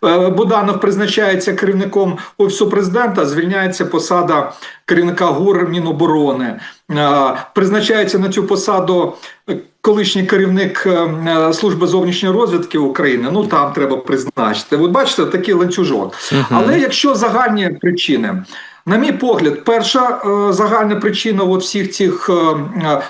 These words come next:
Speaker 1: масових кадрових перестановок, е, і призначень полягає в тому, що таким чином президент Зеленський демонструє, е, е,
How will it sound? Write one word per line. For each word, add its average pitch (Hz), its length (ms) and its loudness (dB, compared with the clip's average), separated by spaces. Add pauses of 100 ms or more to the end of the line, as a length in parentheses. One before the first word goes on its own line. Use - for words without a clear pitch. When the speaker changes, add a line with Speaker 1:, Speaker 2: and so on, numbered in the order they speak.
Speaker 1:
масових 175 580 0
кадрових 160 520 0
перестановок, 180 920 0
е, 147 280 2
і 151 60 0
призначень 170 800 -2 (520)
полягає 185 420 2
в 165 80 -2
тому, 233 300 2
що 185 200 0
таким 202 380 -2
чином 180 560 -2 (180)
президент 175 500 0
Зеленський 143 580 -2
демонструє, 160 800 2 (760)
е, 135 60 0
е, 135 340 2